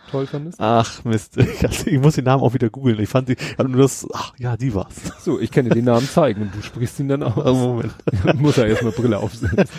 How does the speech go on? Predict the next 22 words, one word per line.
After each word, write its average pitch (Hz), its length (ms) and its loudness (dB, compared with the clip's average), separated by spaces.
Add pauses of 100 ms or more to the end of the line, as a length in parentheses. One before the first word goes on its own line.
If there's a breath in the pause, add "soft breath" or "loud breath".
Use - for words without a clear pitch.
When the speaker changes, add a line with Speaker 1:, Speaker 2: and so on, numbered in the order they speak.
(120)
Speaker 2:
<laughs> - 260 -20
Und 117 180 -4
ich - 200 -8
behaupte 139 420 4
mal, 151 320 4 (240)
das - 100 -14
ist 117 160 -6
ein 120 120 -8
Apostroph. - 680 -10
Geneviève 160 1000 2
Bujold, 135 760 0
würde 110 120 2
Speaker 1:
Ja, 101 60 4
Speaker 2:
ich 92 80 0
mal 92 140 4
sagen. 85 340 0
Speaker 1:
irgendwie 131 260 0
sowas. - 460 -12
Speaker 2:
Ja. - 200 0 (720 loud breath)
Speaker 1:
Eine 120 160 4
franko-kanadische 147 840 2
Schauspielerin. 95 680 -8